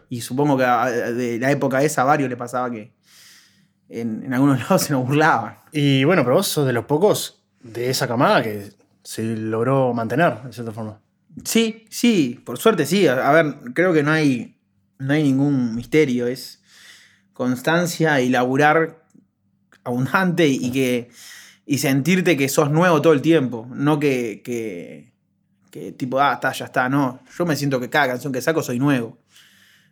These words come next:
Speaker 1: La laburo como el primer tema que saqué en mi vida, tipo, hago todas las mismas estrategias, o sea, bueno, va cambiando, pero no es que la tiro y digo, "Ta, sí, sí,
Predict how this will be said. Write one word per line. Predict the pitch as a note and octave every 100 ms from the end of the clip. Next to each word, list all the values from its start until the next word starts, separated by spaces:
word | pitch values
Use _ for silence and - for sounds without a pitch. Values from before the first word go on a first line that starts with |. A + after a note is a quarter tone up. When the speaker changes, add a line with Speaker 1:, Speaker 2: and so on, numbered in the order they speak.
| _
Speaker 1:
La | C3 C3+
laburo | C3+ C#3+ F3 D3+
como | C3 B2+ B2+
el | B2 B2+ B2
primer | C3+ D3 C#3+
tema | D#3 C#3
que | B2
saqué | A#2 B2+ C#3
en |
mi | C3+
vida, | C#3+ C#3+ A#2+
tipo, | A#2+ A#2 A#2+ A2+ A#2 A2+ _ _ _ _ _ _ _ _ _ _ -
hago | C#3 C#3
todas | A2 - D#3
las | C3+
mismas | D3 C3+
estrategias, | A#2+ B2 A#2+ D3+ D3+ C#3 A#2
o |
sea, | B2+
bueno, | B2 C3 A#2
va | B2+
cambiando, | B2 C#3 C#3+ A2+
pero | G#2 G2+ - _ - - - _
no | D#3+
es | E3+
que | E3+
la | D3+ C#3+
tiro | F3 F3 D#3
y |
digo, | D#3 C#3
"Ta, | C#3+ C#3+
sí, | C#3+ C3+ C3+
sí, | - B2+